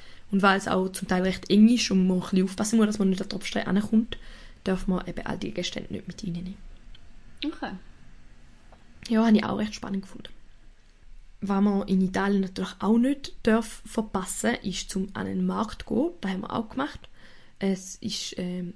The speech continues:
Speaker 1: in Finale Ligurien, am, unserem letzten Tag ist gerade der Markt gewesen, ist Zufall gewesen, ist recht schön gewesen. Dann kann man dort, äh, frisches Essen, frische,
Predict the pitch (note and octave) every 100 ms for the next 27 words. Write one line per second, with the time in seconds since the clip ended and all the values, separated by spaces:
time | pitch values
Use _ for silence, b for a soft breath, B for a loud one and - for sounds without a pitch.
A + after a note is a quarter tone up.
0 | - F3 E3+ F3 G3 F#3+ F3+ F3+ - D#4+
1 | D4 C#4+ C4+ - G3 F#3 F#3 F#3 F#3+ F#3+
2 | G3 - G#3+ G#3 G#3+ G#3 - G3 F#3+ G3
3 | G#3+ A3+ - - A3 - A#3 A#3 A3+ -
4 | B3+ B3+ - - F#3+ - B3 B3+ - C4
5 | B B B B - F#3+ - F#3 - -
6 | G3+ F#3 B B B - G3+ A3 A#3 -
7 | F#3 F#3 F#3 - G3 F#3+ F#3+ F#3 - -
8 | - A3 G#3+